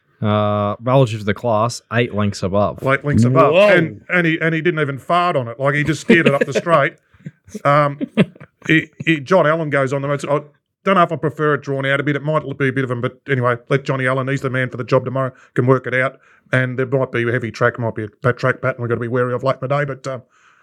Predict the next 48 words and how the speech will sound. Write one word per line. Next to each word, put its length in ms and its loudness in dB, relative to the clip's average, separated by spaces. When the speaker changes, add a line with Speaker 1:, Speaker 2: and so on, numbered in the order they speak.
Speaker 2:
oh, 240 2
I 20 -6
don't, 320 0
I, 60 0
when 180 4
I 60 0
saw 220 -2
it 100 -8
win, 140 -2
I 20 -2
said, 160 -6
"Well, 320 -2
I 40 4
haven't 160 0
had 180 -4
that." 160 0
I 40 -2
said, 200 -4
"This 100 2
will 80 -6
just, 200 -12
this 120 -4
will 80 -10
just 160 -10
win 100 -2
again." 280 0
And 120 -12
just, 140 -16
it's 80 -4
a 60 4
diff-, 260 0
just 200 -6
different 260 -2
horse 220 0
in, 100 -8
with 200 -2
blinkers. 380 -2
So, 280 0
um, 160 -4
yep, 300 2
Bo 160 0
Rap 320 -4
tomorrow 320 0
for 80 -14
me, 160 -4
race 260 -2
eight, 140 2
Geelong. 380 0